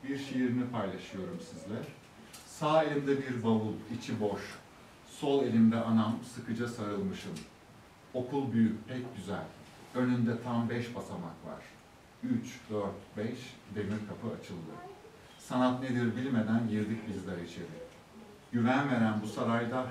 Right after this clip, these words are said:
hem korunduk hem ovunduk. Yatak döşek verdiler, çarşaf bile serdiler. İşte kitap, işte ders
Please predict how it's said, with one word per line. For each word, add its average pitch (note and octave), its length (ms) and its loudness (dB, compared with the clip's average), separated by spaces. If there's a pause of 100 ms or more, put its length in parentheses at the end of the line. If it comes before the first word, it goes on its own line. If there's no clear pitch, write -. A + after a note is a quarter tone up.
hem D#3 180 -2
korunduk C#3 440 -2 (140)
hem - 140 -8
ovunduk. F#2+ 480 -4 (640)
Yatak C3 360 0
döşek C3+ 380 0
verdiler, F#2+ 520 -2 (420)
çarşaf A2+ 560 -2
bile G2+ 180 -4
serdiler. F2 500 -4 (540)
İşte C3+ 320 -4
kitap, - 300 -4 (160)
işte A2+ 300 -2
ders - 280 0